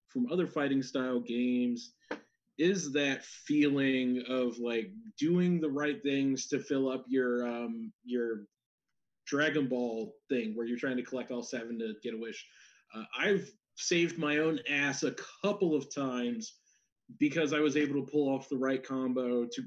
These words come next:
get that final Dragon Ball, to make my <laughs> wish, to save, to pull me back from the jaws of defeat. Like I said, this is a game, I get my ass whooped a lot. So it's not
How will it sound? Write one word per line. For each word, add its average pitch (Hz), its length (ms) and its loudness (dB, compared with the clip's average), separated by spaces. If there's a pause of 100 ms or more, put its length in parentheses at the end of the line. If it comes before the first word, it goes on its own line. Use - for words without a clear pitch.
get 175 280 0
that 139 260 -2
final 127 300 0
Dragon 117 380 -4
Ball, 117 300 -6
to - 120 0
make 180 220 2
my 160 220 0
<laughs> - 20 -6
wish, 143 360 0
to - 80 -10
save, 180 360 2 (240)
to 196 80 4
pull 214 200 2
me 226 140 4
back 180 260 2
from 160 180 0
the 139 60 -6
jaws 151 280 2
of 139 80 -4
defeat. 135 360 2 (180)
Like 175 160 2
I 170 60 6
said, 156 340 0 (240)
this 180 220 2
is 180 100 -2
a 175 60 2
game, 156 280 0 (180)
I 185 40 -4
get 180 180 -10
my 143 160 -6
ass 143 240 -8
whooped 139 220 -8 (140)
a 120 40 -8 (240)
lot. 208 180 -2 (480)
So 131 600 0
it's 143 200 -6
not 175 380 -4